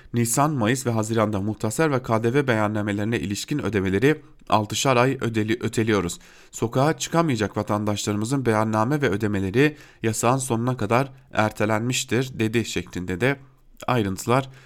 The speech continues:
aktarılmış sevgili dinleyenler. Şimdi birinci sayfayı özellikle,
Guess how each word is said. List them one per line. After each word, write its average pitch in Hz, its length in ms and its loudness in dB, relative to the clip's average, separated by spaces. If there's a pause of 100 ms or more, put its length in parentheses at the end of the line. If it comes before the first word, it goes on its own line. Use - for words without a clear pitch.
(340)
aktarılmış 113 680 0
sevgili 92 360 -6
dinleyenler. 95 580 0 (340)
Şimdi 113 280 -4
birinci 139 280 0
sayfayı 147 640 4
özellikle, 131 760 0